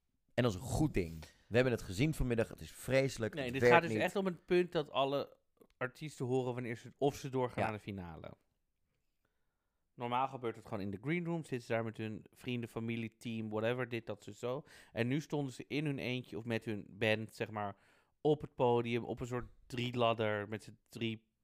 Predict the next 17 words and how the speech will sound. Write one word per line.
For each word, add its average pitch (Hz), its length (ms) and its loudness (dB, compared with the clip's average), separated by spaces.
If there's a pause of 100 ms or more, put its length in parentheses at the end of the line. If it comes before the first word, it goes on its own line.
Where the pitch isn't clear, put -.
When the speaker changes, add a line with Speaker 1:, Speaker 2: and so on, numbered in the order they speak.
Speaker 2:
pla-, 113 140 0
podia 110 720 2 (440)
te 123 140 0
wachten. 110 460 4
Camera 123 520 6
op 107 120 0
je 107 100 -6
smoel, 98 640 -8 (340)
zenuwslopend 123 1000 -2
muziekje. 104 520 -12 (400)
Dat 107 140 -6
was - 120 -14
echt - 220 -8
ellendig. 95 580 -8 (120)
Speaker 1:
En 139 420 2
wij 110 200 6
hebben 104 360 4